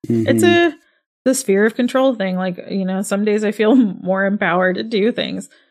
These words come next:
Speaker 1: But anyway, back to Mars, the next planet we're gonna fuck up.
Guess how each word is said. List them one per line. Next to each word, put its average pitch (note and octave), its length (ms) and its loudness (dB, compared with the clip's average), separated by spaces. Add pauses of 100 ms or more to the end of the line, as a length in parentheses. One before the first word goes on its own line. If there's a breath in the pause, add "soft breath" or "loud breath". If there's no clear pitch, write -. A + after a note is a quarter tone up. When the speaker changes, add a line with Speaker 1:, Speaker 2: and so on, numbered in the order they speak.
(200)
Speaker 1:
But C4+ 140 0
anyway, G3 420 2
back C#4 320 0
to C#4 100 -2
Mars, A3+ 760 2
the G#3 120 -2
next G#3+ 260 -2
planet F3+ 320 -2
we're F3 100 -4
gonna F3 160 -2
fuck F3 240 -4
up. F#3+ 220 -4